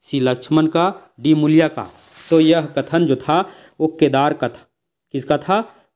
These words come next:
केदार का था। वह अपनी माँ पन्ना को कहती है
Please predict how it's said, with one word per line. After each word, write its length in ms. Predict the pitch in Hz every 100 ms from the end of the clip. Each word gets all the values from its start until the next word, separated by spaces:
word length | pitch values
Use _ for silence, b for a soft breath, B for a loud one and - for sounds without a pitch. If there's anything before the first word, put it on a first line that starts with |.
| -
केदार 320 | 139 143 147
का 120 | 120
था। 220 | - - _ _ -
वह 180 | 143 156
अपनी 280 | 151 165 156
माँ 200 | 151 151
पन्ना 300 | 147 143 160
को 140 | 156
कहती 320 | 147 131 135
है 320 | 139 170 202